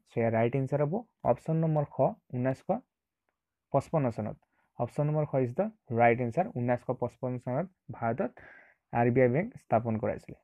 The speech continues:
বলক নেক্সট কুৱেশ্যন যাম। কুৱেশ্যন নম্বৰ এঘাৰ, যে শক্তিৰ একক কি?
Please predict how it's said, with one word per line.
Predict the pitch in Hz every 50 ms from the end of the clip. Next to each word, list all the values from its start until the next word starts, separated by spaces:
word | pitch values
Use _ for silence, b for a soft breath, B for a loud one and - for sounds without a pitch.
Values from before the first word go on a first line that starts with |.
| _ _
বলক | - 127 139 - -
নেক্সট | 123 127 127 -
কুৱেশ্যন | - 131 - 151 135
যাম। | 131 147 196 - _ _ _ _ b b b b _ _
কুৱেশ্যন | - 147 147 - - 190
নম্বৰ | 190 202 202 185 170 175 214 - - _ _ _ _ _ _ _ _ _ _ _ _ _ _ _ _ _ _ _ _ _ _ _ _ _ _ _ _ _ _ _ _ _ _ _
এঘাৰ, | 139 131 117 131 139 151 151 175 220 247 - _ _ _ 143
যে | 131 123 156 175
শক্তিৰ | 175 - - 139 - - - 190 196 -
একক | - 147 - 175 175 170 -
কি? | - - 131